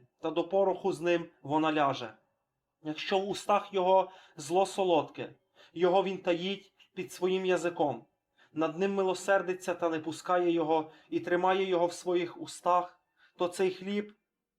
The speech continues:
в його нутрощах зміниться, стане він жовчу зміїною внутрі його.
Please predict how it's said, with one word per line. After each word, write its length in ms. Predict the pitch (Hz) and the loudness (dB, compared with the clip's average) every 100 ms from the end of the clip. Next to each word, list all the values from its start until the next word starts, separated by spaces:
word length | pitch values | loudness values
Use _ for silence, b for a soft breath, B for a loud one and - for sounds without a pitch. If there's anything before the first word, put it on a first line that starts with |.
| _ 156 | _ -4
в 60 | |
його 300 | 156 165 175 | 2 4 4
нутрощах 580 | 165 190 185 175 - 165 | 2 -2 -4 -6 -4 -6
зміниться, 720 | 139 170 165 143 - 123 113 - b b | -4 -2 -2 -2 -6 -8 -8 -14 b b
стане 420 | - - 202 190 | -10 -2 0 2
він 160 | 180 175 | -2 -2
жовчу 440 | 156 180 - 185 | 2 2 2 -6
зміїною 760 | 147 165 170 170 165 165 151 147 B - | -8 -6 0 0 0 0 0 -4 B -16
внутрі 440 | 143 156 165 170 | -6 -4 0 4
його. 420 | 156 131 120 - | 4 2 -2 -8